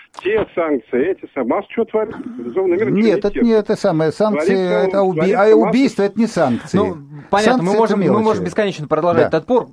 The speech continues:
Speaker 3: спор, правда, а, позиция у каждого, а, своя, и каждый имеет право на эту позицию. Э, такова,
Speaker 2: Тут
Speaker 3: собственно,
Speaker 2: меня объявил
Speaker 3: позиция
Speaker 2: вроде как
Speaker 3: Андрея
Speaker 2: ци-
Speaker 3: Максимова, на, на что он в том числе имеет право. А,
Speaker 2: Да
Speaker 3: Андрей
Speaker 2: бог с
Speaker 3: Маркович,
Speaker 2: ним,
Speaker 3: скажите,
Speaker 2: Господи.
Speaker 3: пожалуйста, а вот, э, с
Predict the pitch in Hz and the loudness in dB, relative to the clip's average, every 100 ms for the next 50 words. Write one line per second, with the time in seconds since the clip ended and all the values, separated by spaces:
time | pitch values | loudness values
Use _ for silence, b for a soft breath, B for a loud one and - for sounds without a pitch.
0 | 185 - 220 220 - 170 117 113 117 113 | -8 -4 -2 0 0 -2 0 0 0 0
1 | 139 170 151 147 175 147 139 127 113 107 | -2 -4 -4 -2 -2 -2 -2 -2 -2 -2
2 | 113 110 110 110 110 127 135 196 156 151 | -2 0 0 -2 -2 -4 0 -2 0 -2
3 | 135 143 139 127 - 165 143 110 117 110 | -2 -4 -4 -4 -4 0 0 -2 -4 -6
4 | 107 - 131 214 - 123 107 117 120 120 | -4 -4 -2 -6 -6 -4 -4 -2 -2 0
5 | 143 202 220 220 190 180 196 196 190 202 | 0 2 0 2 2 0 0 0 2 0
6 | 175 180 185 151 165 226 254 - - 160 | 0 -2 -2 0 0 0 -2 -4 -6 -2
7 | 147 139 127 139 131 - 202 165 - 170 | -2 -2 -4 -2 -4 -2 -4 -4 -4 -4
8 | 220 - 156 160 190 123 123 185 185 156 | -4 -6 -8 -6 -6 -6 -4 -4 -4 -4
9 | 120 - B B - 127 160 156 226 156 | -4 -6 B B -2 0 2 2 2 2
10 | 135 110 98 110 101 98 160 135 113 - | 0 -2 0 0 -2 -2 -2 -2 -4 -4
11 | 120 151 160 127 139 | -2 -2 -4 -4 -4